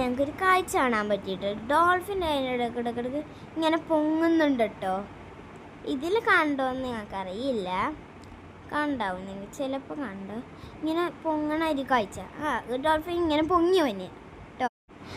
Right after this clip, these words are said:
ചെറുതായിട്ട് ഡോൾഫിൻ പൊങ്ങും, പിന്നെയും താഴ്ത്തുന്നു ട്ടോ. കണ്ടോ ആ സൈഡിൽ താ-, പൊങ്ങിയത് കണ്ടോ നിങ്ങൾ? അങ്ങനെ അങ്ങനെ ചെറുതായിട്ട് താ-,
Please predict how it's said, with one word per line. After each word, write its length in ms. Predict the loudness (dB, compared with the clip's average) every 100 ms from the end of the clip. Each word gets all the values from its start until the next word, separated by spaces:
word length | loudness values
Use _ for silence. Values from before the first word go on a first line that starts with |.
| -12 -8 6
ചെറുതായിട്ട് 580 | 6 8 10 10 8 6 6
ഡോൾഫിൻ 360 | 6 4 0 2
പൊങ്ങും, 300 | 0 0 -4 0
പിന്നെയും 360 | 0 2 2 2
താഴ്ത്തുന്നു 460 | 2 0 -4 -4 -4 -6
ട്ടോ. 140 | -4 -4 0
കണ്ടോ 180 | 4 6 6
ആ 60 | 4 2
സൈഡിൽ 340 | -2 -2 -2 0
താ-, 180 | 0 -2 -8 -14 -16 -4
പൊങ്ങിയത് 460 | 0 2 2 2 2
കണ്ടോ 220 | 0 -2 -4 -4
നിങ്ങൾ? 220 | -6 -4 -6 -8 -12 -14 -14 -16 -16 -8 -2
അങ്ങനെ 240 | 0 2 2
അങ്ങനെ 200 | 2 0 0
ചെറുതായിട്ട് 400 | 0 2 2 0 -12 -16 -16 -2 4
താ-, 200 | 4